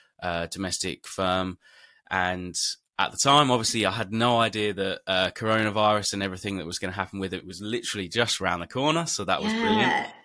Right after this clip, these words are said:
Speaker 1: <laughs> Um,
Speaker 2: Oh, challenging,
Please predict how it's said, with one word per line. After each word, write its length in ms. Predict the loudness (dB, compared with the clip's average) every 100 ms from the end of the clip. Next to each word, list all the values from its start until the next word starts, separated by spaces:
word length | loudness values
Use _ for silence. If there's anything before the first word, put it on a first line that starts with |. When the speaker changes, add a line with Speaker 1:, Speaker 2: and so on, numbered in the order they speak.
| -6
Speaker 1:
<laughs> 500 | 2 2 4 2 4
Um, 260 | 2 4 2
Speaker 2:
Oh, 260 | 0 0
challenging, 1080 | 0 2 4 4 6 2 0 0 -2 -4